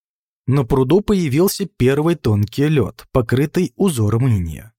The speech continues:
Я сбавил скорость, перешел на шаг и через некоторое время остановился. «Ну что, контролирую я в этой жизни хоть что-то?»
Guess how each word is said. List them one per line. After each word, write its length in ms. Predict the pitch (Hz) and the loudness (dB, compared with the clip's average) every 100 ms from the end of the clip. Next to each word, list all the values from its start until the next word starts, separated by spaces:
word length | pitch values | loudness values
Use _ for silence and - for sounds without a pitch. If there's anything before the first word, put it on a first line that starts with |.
| _ | _
Я 240 | 101 135 170 | -2 -2 -2
сбавил 400 | 127 147 127 104 | -2 0 2 0
скорость, 680 | - 139 147 143 - - - | 0 0 0 0 -4 -10 -2
перешел 460 | 135 139 175 170 | 0 0 0 0
на 120 | 127 | 2
шаг 460 | 107 - 147 - - - | 0 -2 -6 -6 -8 -4
и 80 | |
через 320 | 175 175 151 127 | -2 -2 -2 -2
некоторое 580 | 185 185 170 147 131 | -2 -2 -2 0 0
время 500 | 110 120 170 170 170 - | 0 0 0 -2 -4 -6
остановился. 960 | 156 - 170 165 127 90 78 - - - _ _ _ - | -6 -2 -2 0 -2 -6 -8 -12 -16 -20 _ _ _ -4
«Ну 180 | 123 165 | 0 0
что, 400 | - 139 92 - _ _ | 0 -2 -2 -6 _ _
контролирую 640 | 156 147 143 135 196 208 190 | -2 0 0 2 2 2 0
я 120 | 170 | 0
в 80 | 151 | -2
этой 220 | 156 151 | -2 -2
жизни 340 | 113 156 147 | -2 -6 -4
хоть 200 | 170 202 | -2 -2
что-то?» 640 | - - 226 123 - - | -4 -4 0 0 -2 -8